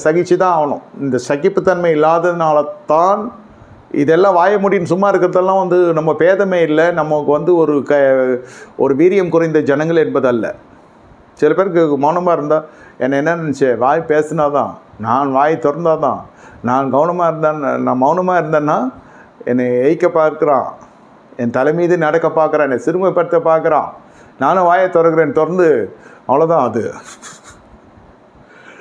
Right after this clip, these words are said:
அற்புதமும் நடக்காது, அதிசயமும் நடக்காது, ஒண்ணும் நடக்காது. இது சபை சபையா சுத்தி வரும். வாய் சரியில்லையா நம்மளுக்கு, இது எங்க போனாலும் வாயால பிரச்சனை வரும்.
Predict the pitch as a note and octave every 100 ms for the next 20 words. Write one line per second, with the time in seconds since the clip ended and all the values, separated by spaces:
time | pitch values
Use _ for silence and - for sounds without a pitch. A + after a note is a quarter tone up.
0 | - - - B2+ C3+ E3 E3 E3+ D#3+ D3+
1 | D#3 D3+ D#3+ D#3 D3 D#3 D#3 D#3+ E3 D3+
2 | D3 D3+ D#3+ D#3 D3 E3+ D#3 D3+ D3+ D3+
3 | E3+ D#3+ C#3+ C#3 C#3+ D3+ D#3+ D#3+ E3+ E3
4 | D#3 D#3 C#3+ G#2+ - - - _ - -
5 | - - - C3 F3+ F#3+ E3+ F#3 F3+ F3
6 | D#3 C#3+ C3+ C#3+ D3 C3+ C3 C#3+ D#3+ G3+
7 | - - - - - - - - - _
8 | _ _ _ _ - - - - - -
9 | D3+ C#3+ D#3+ A3+ A3 F#3+ F#3 G3+ F#3+ D#3+
10 | F#3 G3+ G3+ E3+ D#3+ F#3 E3 A#2+